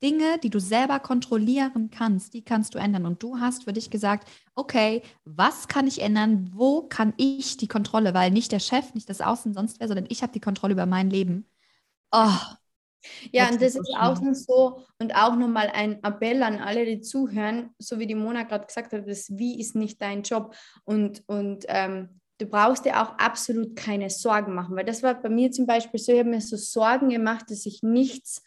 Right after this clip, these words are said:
Speaker 2: finde und dass ich, dass ich, d-, d-, dass ich nicht weiß, wer ich selbst bin. Ich wusste ja zu diesem, zu diesem Zeitpunkt absolut noch gar nicht, dass meine Richtung die Persönlichkeitsentwicklung sein wird. Absolut keinen Plan.
Speaker 1: Ja.
Speaker 2: Gar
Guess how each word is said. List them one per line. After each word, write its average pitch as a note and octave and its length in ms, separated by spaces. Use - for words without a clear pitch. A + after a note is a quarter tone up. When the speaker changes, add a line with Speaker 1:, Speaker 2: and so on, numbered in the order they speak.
Speaker 2:
finde G#3+ 680
und G#3+ 160
dass A3 160
ich, A3+ 160
dass - 100
ich, - 340
d-, G#3+ 160
d-, - 180
dass G#3+ 160
ich A3+ 80
nicht A3 260
weiß, A#3+ 460
wer G#3+ 160
ich G#3 160
selbst C4 420
bin. - 120
Ich A3+ 120
wusste C4+ 280
ja A3 160
zu G#3+ 120
diesem, G#3+ 440
zu G#3+ 120
diesem A3 240
Zeitpunkt G#3+ 480
absolut B3 800
noch B3 320
gar C4+ 300
nicht, D#4 320
dass B3+ 140
meine B3+ 380
Richtung C#4 380
die G#3+ 60
Persönlichkeitsentwicklung G3+ 1200
sein F3 260
wird. - 220
Absolut B3+ 600
keinen C4 320
Plan. B3+ 440
Speaker 1:
Ja. B3 200
Speaker 2:
Gar B3+ 360